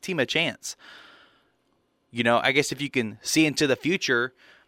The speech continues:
the Raiders defense ended up getting a stop on Kansas City's next drive. So at that point, you've tied the game, and you just need to get in field goal range. You don't need a touchdown.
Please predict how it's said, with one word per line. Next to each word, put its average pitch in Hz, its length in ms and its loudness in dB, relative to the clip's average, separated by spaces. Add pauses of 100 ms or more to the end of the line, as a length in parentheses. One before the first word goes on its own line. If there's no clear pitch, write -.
(140)
the 135 100 4
Raiders 185 320 4
defense 156 480 2
ended 190 160 0
up 143 160 4
getting 175 260 2
a 139 60 0
stop 160 480 4
on 127 220 0
Kansas 160 300 -2
City's 160 300 2
next 127 280 0
drive. - 520 0 (1160)
So 127 480 8 (220)
at 131 160 0
that 180 220 8
point, 131 380 -2 (380)
you've 120 160 -2
tied 147 240 6
the 180 80 2
game, 123 460 2 (260)
and 123 100 -4
you 131 120 -2
just 139 200 2
need 147 100 -2
to 135 80 0
get 127 140 2
in 117 80 -12
field 151 260 0
goal 127 120 0
range. 113 340 0
You 117 80 -12
don't 135 220 4
need 160 140 2
a 135 60 4
touchdown. 107 720 0